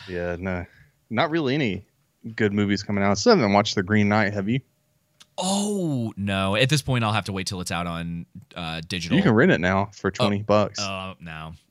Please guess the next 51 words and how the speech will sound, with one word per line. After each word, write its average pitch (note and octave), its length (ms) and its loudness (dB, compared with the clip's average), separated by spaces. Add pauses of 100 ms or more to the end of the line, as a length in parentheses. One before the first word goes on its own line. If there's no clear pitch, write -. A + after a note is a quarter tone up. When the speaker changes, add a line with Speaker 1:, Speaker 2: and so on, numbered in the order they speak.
Speaker 2:
I'll G#2+ 140 0
wait G2 180 -2
until F2 180 -4
Speaker 1:
I F2+ 40 0
Speaker 2:
it's, F#2 140 0
Speaker 1:
ain't F2+ 100 -2
Speaker 2:
like, G2+ 120 0
Speaker 1:
re- G2+ 140 -14
Speaker 2:
it's, G2+ 140 -8
like, F2+ 100 -8
a F#2+ 60 -8
real F2+ 320 -6
rental, F#2 420 -8 (340)
not, G2 240 -6
Speaker 1:
Yeah, C3 60 0
Speaker 2:
like, A2+ 140 -2
the F2 220 -6
fake - 320 -8
Speaker 1:
that's G#2 200 2
Speaker 2:
rental. G#2 60 2
Speaker 1:
what G2 100 6
I G2 100 8
do, F#2+ 160 4
too. F#2+ 260 4
Speaker 2:
Yeah. F2+ 340 -6 (680)
Uh, - 80 -12
Speaker 1:
I'm G#2+ 520 0
not D#3+ 120 4
gonna C#3+ 100 -2
pay D3 120 2
twenty A#2+ 280 2
bucks G2 280 2
if - 60 -6
I'm F#2 80 -2
not F#2+ 180 0
going F#2+ 160 0
to - 80 -12
the G2+ 60 -4
movie F#2+ 220 4
theater - 340 -2
to - 40 -8
see A2+ 140 -2
Speaker 2:
yeah, F#2+ 220 2
Speaker 1:
this. F2 260 -8
Speaker 2:
and A#2 240 -2 (260)
the C3 200 2
only C3+ 320 2
time A#2 200 0
they A#2 100 0
have G2+ 280 0
it G2+ 220 -2